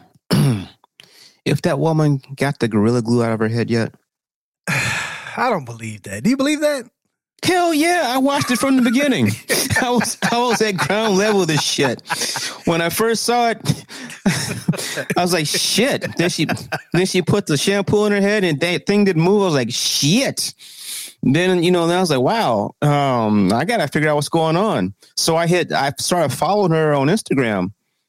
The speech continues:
Speaker 1: And, and, and shit, man. And then I hit send me notifications.
Speaker 2: Oh, my
Speaker 1: Now, I got
Speaker 2: God.
Speaker 1: in on the ground level, B. When I, when I started following her, she had about two thousand and sixty followers.
Speaker 2: Yeah. Did, okay, at any point, did you actually see her put the Gorilla Glue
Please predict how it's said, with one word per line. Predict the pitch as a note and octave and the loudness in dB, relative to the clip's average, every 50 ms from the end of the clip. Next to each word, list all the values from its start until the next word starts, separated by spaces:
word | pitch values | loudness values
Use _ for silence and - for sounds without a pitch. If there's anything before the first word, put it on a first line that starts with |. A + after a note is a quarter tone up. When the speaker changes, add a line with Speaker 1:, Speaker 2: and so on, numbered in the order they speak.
| _ _ _ _ - | _ _ _ _ -2
Speaker 1:
And, | C3 C3 B2+ B2+ B2+ A#2+ F#2+ | 0 0 2 2 2 2 2
and, | B2 C3 B2+ B2 F#2+ | 2 2 2 2 2
and | B2 B2+ A#2 G#2 - | 2 2 0 0 -2
shit, | - - - - - - E3 B3 A3 B2+ | -4 -4 -2 -2 0 0 0 0 0 0
man. | C3+ C#3 C#3+ D3 | 0 0 2 2
And | C#3+ D3 | 2 2
then | D#3+ F#3+ | 2 2
I | F3 | 2
hit | D#3 E3 E3+ G2 - - - | 2 0 0 -2 -6 -8 -6
send | - - F3+ F3+ | -2 0 2 2
me | F#3+ F#3+ | 4 4
notifications. | F#3 F#3 F#3+ F#3+ E3+ - C#3+ - - F#3 G#3+ G#3+ - - G2+ F#2+ F#2 - - - _ - | 4 2 2 2 0 -2 -2 -2 -2 0 0 0 0 0 -2 -2 -2 -4 -8 -10 _ -2
Speaker 2:
Oh, | E3+ E3 D3 | -2 -2 -2
my | B2 - | 0 -2
Speaker 1:
Now, | B2 C3 | -2 -2
I | G3 | 0
got | A2+ A#2 | -2 -2
Speaker 2:
God. | G#3 - - | 0 0 2
Speaker 1:
in | D3+ | 2
on | D3 C#3+ C3 | 2 2 2
the | B2 | 2
ground | A#2 D3+ D3+ D#3 D3+ C#3+ | 2 0 0 2 2 2
level, | D3 F#3 G#3 D3 C3 A2+ | 2 2 2 0 0 0
B. | G#2 A#2+ A#2+ A#2+ | 2 2 2 2
When | A2 A#2 C3+ | 2 2 0
I, | D#3+ F3+ D#3 | 0 -2 -2
when | C#3+ C3+ C#3 | 0 0 0
I | D#3+ F3+ | 0 0
started | - - D#3 C3+ - | 0 0 0 0 0
following | - D3 C3+ C3+ C3+ C3 | 0 0 0 2 2 2
her, | C3 B2+ | 2 0
she | A#2+ - E3+ | 0 0 0
had | D3+ | 0
about | C3+ B2 G#2 - - | 0 0 -2 -2 -4
two | - - F3 | -4 -6 -4
thousand | D#3+ - D#3+ D3 C#3+ D3 D3 C#3+ C#3 D3 C#3+ B2 G#2 G2 G2+ G#2 - _ - - - _ _ - | -2 -2 0 0 2 2 2 2 2 2 2 4 4 2 2 0 -4 _ -20 -20 -20 _ _ -2
and | - A2+ A2+ A2+ F#2+ F#2 G#2 G#2 | 0 2 4 4 4 2 2 0
sixty | - - - E3+ D3+ - - - C#3 B2+ | 0 -2 -2 -2 -4 -2 -2 -2 -2 0
followers. | - C#3+ C3+ C#3+ D3 D3+ D#3 D#3+ D#3+ D#3+ - - - - _ _ _ _ | 0 0 0 2 2 2 2 2 2 0 -2 -6 -8 -12 _ _ _ _
Speaker 2:
Yeah. | E3+ E3+ D3 A#2+ G#2+ G#2 - _ _ _ _ _ _ _ _ _ _ _ _ _ _ _ _ _ _ _ | -4 -2 -2 -2 -4 -10 -16 _ _ _ _ _ _ _ _ _ _ _ _ _ _ _ _ _ _ _
Did, | - A3 A3 F#3+ - - | -2 -2 -2 -2 -2 -4
okay, | A3+ G#3 - G3 E3 D#3+ D#3 D3+ | -4 -2 0 0 -2 -2 -2 -2
at | D#3+ | -2
any | F#3+ G#3+ A3+ A#3 | 0 0 0 -2
point, | F#3 G#3+ G3+ F#3+ E3 | -2 -2 -2 -2 -2
did | F3 | 0
you | F3 F#3+ F#3 | 0 0 0
actually | E3+ D3 D#3+ D3 | 0 -2 -6 -6
see | C3+ - - - F#3 | -6 -4 -2 0 0
her | E3 E3+ D#3 | 0 0 0
put | - - E3 C#3 | -2 -4 -4 -4
the | C#3 | -4
Gorilla | C3 C3 C3+ C#3+ D3+ C#3 C#3 | -2 -2 0 0 0 0 -2
Glue | C3 C3 C3 | -2 -2 -4